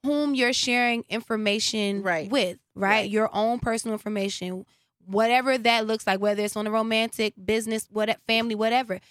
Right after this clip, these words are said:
Speaker 1: Because let's just, let's put it on the, the work front, right?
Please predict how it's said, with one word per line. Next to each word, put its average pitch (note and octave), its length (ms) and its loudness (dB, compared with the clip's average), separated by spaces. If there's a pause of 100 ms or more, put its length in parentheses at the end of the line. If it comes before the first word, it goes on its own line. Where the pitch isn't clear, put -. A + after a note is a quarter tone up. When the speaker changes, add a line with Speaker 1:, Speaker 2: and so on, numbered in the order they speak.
(260)
Speaker 1:
Because A3+ 760 0 (720)
let's B3+ 260 2
just, B3+ 320 -4 (160)
let's A#3+ 200 0
put C#4+ 200 2
it B3 100 0
on A#3 200 0
the, G#3 360 0
the G3 560 0 (260)
work A3+ 280 2
front, F#3+ 340 -4
right? G3+ 400 2